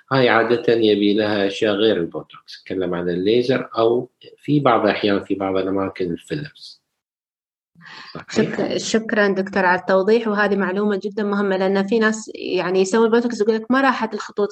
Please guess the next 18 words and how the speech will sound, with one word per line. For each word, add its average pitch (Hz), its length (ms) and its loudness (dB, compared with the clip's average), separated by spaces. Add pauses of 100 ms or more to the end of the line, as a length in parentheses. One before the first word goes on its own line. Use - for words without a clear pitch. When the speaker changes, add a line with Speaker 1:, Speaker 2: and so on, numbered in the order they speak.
Speaker 2:
كلها، 196 320 0 (420)
فيكون 214 380 2
هذا 202 380 2
هو 180 600 0
السبب، 165 560 0 (120)
إنهم 185 140 0
ممكن 190 220 -2
يحتاجون 190 400 -2
علاج 170 280 0 (100)
مختلف. 160 360 -10 (1000)
آه، 190 280 4
يعطيك 190 400 0
العافية 208 320 0
دكتور. 208 480 0 (480)
زين، 190 460 0
نرجع 262 500 2
للهالات 202 920 0
السوداء. 160 500 -2